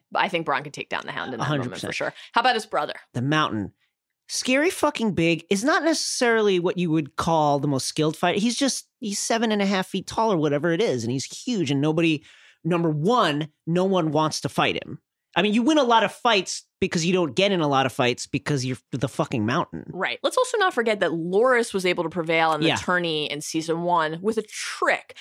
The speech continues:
Speaker 1: So the Mountain, unlike Bronn, doesn't have, n-, he
Speaker 2: Right.
Speaker 1: doesn't have the brains to match the
Speaker 2: Right. He's
Speaker 1: Bronn.
Speaker 2: just about killing. Moving
Speaker 1: Exactly.
Speaker 2: for-, he's just about
Speaker 1: He's
Speaker 2: rape, kill, murder.
Speaker 1: susceptible
Speaker 2: Yeah.
Speaker 1: to being outmaneuvered.
Speaker 2: As we have seen.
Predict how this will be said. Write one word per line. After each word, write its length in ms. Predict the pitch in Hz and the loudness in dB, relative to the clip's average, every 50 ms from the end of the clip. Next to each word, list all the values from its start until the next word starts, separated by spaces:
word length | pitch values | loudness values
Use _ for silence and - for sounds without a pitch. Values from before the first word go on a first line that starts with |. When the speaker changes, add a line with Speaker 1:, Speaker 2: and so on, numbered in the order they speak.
| - - - | -20 -20 -10
Speaker 1:
So 320 | - - 269 254 233 233 - - _ - | -2 2 2 4 4 2 -2 -6 _ -4
the 80 | 220 | 0
Mountain, 400 | 220 233 277 320 269 208 170 151 - - | 2 2 2 2 0 -2 -4 -6 -2 0
unlike 380 | 254 359 508 392 214 175 156 - | 0 0 2 0 0 -2 -2 -2
Bronn, 260 | 160 143 139 135 135 - - 170 | -2 0 0 -2 -4 -6 -4 -2
doesn't 380 | - 240 285 311 277 214 - - | 0 2 2 2 0 -2 -2 -4
have, 240 | - 135 131 143 - _ - | -6 -6 -8 -8 -10 _ -4
n-, 80 | 214 | 0
he 80 | 214 208 | 2 2
Speaker 2:
Right. 140 | 247 277 269 | 4 4 2
Speaker 1:
doesn't 240 | 311 302 320 285 294 | 2 0 0 -2 -2
have 300 | 269 262 226 220 214 185 | 0 0 0 0 0 -2
the 80 | 190 | -4
brains 420 | 156 175 175 170 165 151 151 - - | -4 -2 -2 -2 -4 -4 -6 -8 -8
to 80 | - 160 | -8 -6
match 420 | 147 147 139 139 - - - - | -2 -2 -2 -2 -2 -6 -8 -8
the 100 | - - - | -8 -8 -4
Speaker 2:
Right. 160 | - - 277 269 240 196 | 0 2 2 4 4 4
He's 140 | - 120 - | 2 2 2
Speaker 1:
Bronn. 40 | - | 2
Speaker 2:
just 140 | 202 - 190 | 0 0 0
about 200 | 156 135 117 - | 0 0 -2 -2
killing. 460 | - - 123 110 107 95 98 104 165 - _ _ _ - | -4 -4 -2 -2 -2 -4 -6 -8 -10 -14 _ _ _ -2
Moving 100 | 151 160 151 | 0 2 2
Speaker 1:
Exactly. 340 | 147 160 127 95 - - 165 | 4 2 2 2 2 2 2
Speaker 2:
for-, 40 | |
he's 100 | 170 165 147 | 2 0 -2
just 140 | 156 - 131 | -4 -4 -2
about 260 | 127 127 107 - _ _ _ - _ - | -2 -2 -2 -4 _ _ _ -20 _ -8
Speaker 1:
He's 240 | - 254 254 262 - | -4 -2 0 2 4
Speaker 2:
rape, 80 | 139 | 4
kill, 40 | - | 2
murder. 40 | 302 | 2
Speaker 1:
susceptible 800 | - - - 202 170 139 123 - 202 185 190 180 175 180 190 208 | 2 0 2 2 2 2 2 0 0 2 4 4 4 4 4 2
Speaker 2:
Yeah. 120 | 185 - - | 0 -2 -4
Speaker 1:
to 500 | - - - 175 160 160 160 165 170 - 147 | -6 -4 0 0 2 2 2 0 -2 -2 -4
being 380 | - 151 147 147 151 156 151 - _ - | -6 -6 -4 -4 -4 -4 -6 -6 _ -2
outmaneuvered. 800 | 160 156 - - - 165 160 156 147 139 139 127 - - - - | 0 0 -2 -2 -6 -8 -8 -8 -8 -8 -8 -10 -8 -8 -4 -4
Speaker 2:
As 160 | 110 101 101 | -4 -2 -2
we 120 | 117 117 113 | -2 -2 -2
have 120 | 117 - | -2 -2
seen. 420 | - - 175 247 247 117 95 92 | -2 -2 0 0 0 0 -2 -6